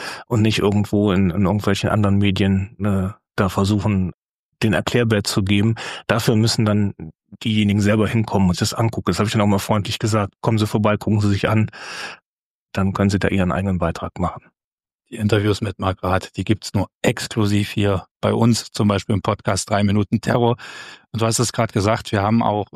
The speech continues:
Speaker 2: Videomaterial, was in den Tagen danach in Magdeburg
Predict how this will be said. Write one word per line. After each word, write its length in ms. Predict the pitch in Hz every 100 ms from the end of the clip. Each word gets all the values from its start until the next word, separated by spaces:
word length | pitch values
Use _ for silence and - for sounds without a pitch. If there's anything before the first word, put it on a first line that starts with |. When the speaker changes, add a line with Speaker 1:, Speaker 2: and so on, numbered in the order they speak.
| 101
Speaker 2:
Videomaterial, 920 | 139 156 139 127 - 110 113 113 110 - - _ _
was 180 | - 120
in 140 | 131 117
den 280 | 110 101 92 _ _ _
Tagen 380 | - 107 117 123
danach 440 | 113 98 92 98 -
in 140 | 101
Magdeburg 760 | 87 87 - 92 92 87 -